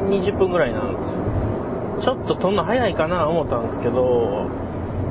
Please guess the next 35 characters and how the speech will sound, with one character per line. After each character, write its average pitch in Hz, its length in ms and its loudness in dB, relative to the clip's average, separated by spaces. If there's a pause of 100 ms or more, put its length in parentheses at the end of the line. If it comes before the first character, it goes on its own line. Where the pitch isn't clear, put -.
(160)
や 147 80 2
っ - 20 2
ぱ - 220 -2
ち - 60 -2
ょ - 20 -2
っ - 60 -4
と 147 120 0 (640)
撮 190 140 4
り 214 140 -2 (100)
た 165 120 2
い 135 120 0 (1040)
と 151 100 2
い 143 100 2
う 139 60 0
か、 139 160 0
撮 156 220 0
ら 185 100 0
な 190 160 2
い 135 80 0
と 117 180 0
と 120 140 0
い 120 160 2
う - 60 -2
気 156 120 -2
持 143 180 2
ち - 120 -4
も 123 180 0
あ 113 40 0
っ 110 40 -2 (320)
て、 117 280 2 (2750)
え 131 560 0 (500)
ー、 - 40 -2
な 175 80 0
ん 165 40 -4
か、 127 160 2